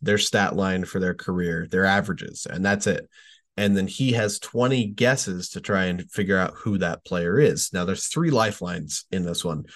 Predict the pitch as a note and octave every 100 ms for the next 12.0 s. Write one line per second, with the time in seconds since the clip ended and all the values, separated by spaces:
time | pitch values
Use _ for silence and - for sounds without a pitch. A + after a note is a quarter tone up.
0 | - - - - G2+ F#2+ F#2 - - _
1 | _ _ _ _ G#2+ G2 G#2 - G#2 G#2+
2 | - G#2 F#2+ F#2+ - - _ A2+ G2 F#2
3 | F#2 F2+ - - _ - F2+ F2+ E2+ G2
4 | F2+ F2 F2+ F2+ F#2 E2+ - F#2+ - E2+
5 | - F2 E2 E2+ F2 - - E2+ E2 E2+
6 | F2 F2 G2 A#2+ - - - - - -
7 | F#2+ - - _ _ _ G#2 G#2 G2+ A2
8 | A2 - A2+ A2 G#2 G#2+ A#2 A#2 A2 G#2
9 | G#2+ G#2+ G#2+ G2+ F#2 F#2+ F#2+ - - B2
10 | C3 D3 E3 D#3+ - _ _ - G2+ F#2+
11 | - G2+ F2+ F#2 F2+ - G#2+ F2+ F2